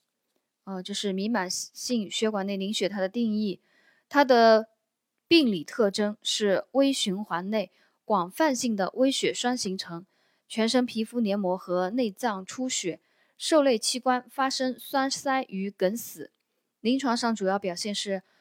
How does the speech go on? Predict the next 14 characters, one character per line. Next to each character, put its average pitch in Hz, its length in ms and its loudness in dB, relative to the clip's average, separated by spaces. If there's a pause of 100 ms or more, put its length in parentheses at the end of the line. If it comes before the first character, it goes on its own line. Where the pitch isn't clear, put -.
(140)
全 202 240 -6
身 240 220 -2
广 180 240 -4
泛 247 260 -4
性 220 300 -6
的 170 340 -4
出 240 240 -6
血 175 240 -4
休 247 280 0
克， - 320 -4 (420)
以 196 140 -4
致 214 280 0
发 208 220 -4
生 214 320 -4